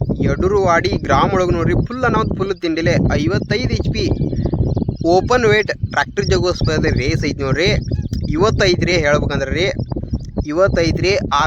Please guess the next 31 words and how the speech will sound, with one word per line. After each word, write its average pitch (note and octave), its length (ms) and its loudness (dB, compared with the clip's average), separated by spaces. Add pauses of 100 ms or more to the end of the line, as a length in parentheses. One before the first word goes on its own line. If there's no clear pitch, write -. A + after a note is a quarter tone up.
ಕನಕ D3+ 260 -4 (140)
ಯಾವ C3 160 2 (100)
ಟ್ರ್ಯಾಕ್ಟರ್ಗಳು D3 440 -2
ಎಂಟ್ರಿ C#3 220 -4 (120)
ಕೊಡ್ತಾವ E3+ 340 -2
ಅಂತ - 160 -12
ಹೇಳ್ರಿ, D#3+ 220 0 (100)
ಎಲ್ಲರೂ D3 240 0 (100)
ಕಾಮೆಂಟ್ D3+ 320 -2
ಮಾಡ್ರಿ. C3+ 200 0 (100)
Almost C3+ 400 0 (140)
ಎಲ್ಲರಿಗೂ C3+ 320 0
ಒಂದ್ C3 120 -6
ಸ್ವಲ್ಪ C#3+ 200 -6 (200)
ಗೊತ್ತಿರ್ತೈತಿ C3+ 500 -8
ಯಾವ B2+ 180 2
ಟ್ರ್ಯಾಕ್ಟರ್ಗಳು C3+ 360 -6
ಕಾಣಿಸಿರ್ತಾವ, C3+ 560 -2
ಎಲ್ರಿಗ C3+ 300 -2 (720)
ಜಾಗವು C3+ 340 0
ಎಲ್ಲ C#3 100 2 (100)
ಬಿಟ್ಟಿರ್ತಾವ C3+ 400 -2
ಟ್ರ್ಯಾಕ್ಟರ್ಗಳು. C3 420 0 (100)
ಯಾವ B2 120 2 (100)
ಟ್ರ್ಯಾಕ್ಟರ್ಗಳು D3 440 0
ಬರುದಾವು E3 420 0
ಮತ್ತು C#3+ 200 -6
ಯಾವ B2+ 80 0 (100)
ಟ್ರ್ಯಾಕ್ಟರ್ಗಳು C3+ 420 -2
ಎಂಟ್ರಿ B2 280 -4
ಕೊಡೋ D3+ 140 2